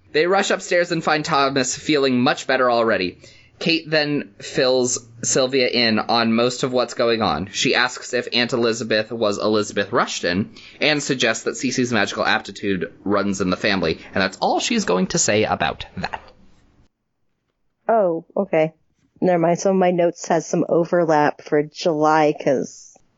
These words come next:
Speaker 2: uh, I don't have anything to talk about until we get there. And I just,
Speaker 1: Oh,
Speaker 2: like,
Speaker 1: no.
Speaker 2: 'cause I think
Speaker 1: Okay.
Speaker 2: I took the most notes about,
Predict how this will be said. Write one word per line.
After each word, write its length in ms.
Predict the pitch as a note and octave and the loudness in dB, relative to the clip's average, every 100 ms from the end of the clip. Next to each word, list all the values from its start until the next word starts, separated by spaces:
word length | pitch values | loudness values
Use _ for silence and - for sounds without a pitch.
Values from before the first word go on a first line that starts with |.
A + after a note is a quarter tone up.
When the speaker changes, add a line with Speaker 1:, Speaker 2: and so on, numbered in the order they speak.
| _ _ - | _ _ -4
Speaker 2:
uh, 160 | F#3+ G3+ - | 0 2 2
I 80 | A#3 | 0
don't 120 | C#4 | 2
have 120 | C#4 | 2
anything 260 | B3+ A3+ G3+ | 2 0 -2
to 60 | |
talk 300 | - G#3+ A#3+ | -2 -4 -2
about 200 | G#3 E3+ | -2 0
until 200 | E3+ E3+ | 0 2
we 120 | D#3+ | 2
get 220 | D#3 D#3+ - _ _ - | 2 -2 -4 _ _ -2
there. 480 | D#3+ D#3 D3+ D#3 - _ - - _ _ _ | 2 4 2 0 -4 _ -20 -20 _ _ _
And 120 | A#3+ A3+ | -2 -2
I 60 | |
just, 200 | A3 A#3+ | 0 0
Speaker 1:
Oh, 80 | A#3+ | 2
Speaker 2:
like, 80 | A3+ | 2
Speaker 1:
no. 240 | F3 B2+ | 2 0
Speaker 2:
'cause 160 | A2+ A3 | 0 0
I 100 | G#3+ | 0
think 160 | G#3 A3+ | 0 -2
Speaker 1:
Okay. 80 | |
Speaker 2:
I 20 | A3+ | -2
took 180 | A3+ | -2
the 80 | G#3+ | 0
most 380 | G3+ G3 - - | 2 0 -2 -2
notes 300 | G3 F#3+ - | 0 0 -2
about, 300 | F#3 E3+ | 0 0